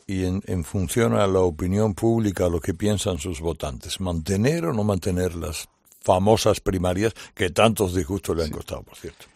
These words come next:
Speaker 2: Sí, a ver, las primarias le ha costado dis-, un disgusto a todos los partidos europeos que intentaron copiar un modelo yanqui. Yo en su momento, como esto va además por, por modas,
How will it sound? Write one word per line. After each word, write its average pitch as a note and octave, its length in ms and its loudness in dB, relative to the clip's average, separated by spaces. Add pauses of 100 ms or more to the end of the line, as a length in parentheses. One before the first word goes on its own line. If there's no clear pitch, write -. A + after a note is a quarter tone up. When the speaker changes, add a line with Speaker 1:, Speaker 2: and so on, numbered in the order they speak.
Speaker 2:
Sí, C3+ 520 0
a G#2 100 -2
ver, G#2+ 340 -2
las F#2+ 220 -4
primarias G#2 340 -2
le B2 60 -2
ha A#2+ 40 -4
costado B2 360 0
dis-, A#2 260 -6
un B2 220 -4
disgusto A#2 420 -4
a C3 60 -2
todos A2+ 180 -2
los A2+ 120 -8
partidos A#2 380 -4
europeos A#2 560 -2
que F#2 800 -4
intentaron F#2 500 -4
copiar G2+ 580 -2
un E2+ 260 -4
modelo D#2+ 320 -4
yanqui. F2 480 -6 (400)
Yo F#2+ 180 0
en G#2 80 0
su - 160 -2
momento, A2+ 720 -2 (100)
como F#2+ 240 -2
esto B2+ 200 -2
va A#2 180 2
además G#2 280 -4
por, F2+ 500 -2
por F2+ 220 -4
modas, G2 520 -6